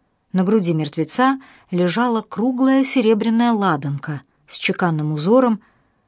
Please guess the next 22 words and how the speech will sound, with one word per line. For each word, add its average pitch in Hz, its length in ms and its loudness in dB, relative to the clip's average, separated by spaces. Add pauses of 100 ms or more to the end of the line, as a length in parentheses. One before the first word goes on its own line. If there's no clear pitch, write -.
(140)
череп 190 420 2
его 170 220 0
мрачно 170 500 -2
смотрел 190 540 0
на 175 200 0
археологов 202 800 -2 (320)
пустыми 214 500 0
провалами 170 600 -2
глазниц. 180 720 -2 (640)
На 185 140 2
нем 294 180 2
красовался 233 580 0
хорошо 208 500 -2
сохранившийся 196 840 -4
шлем. 143 360 -6 (880)
Рядом 190 260 2
со 214 120 -4
скелетом 262 480 2
лежал 214 340 2
длинный 226 520 2
заржавленный 220 600 0
меч 208 420 0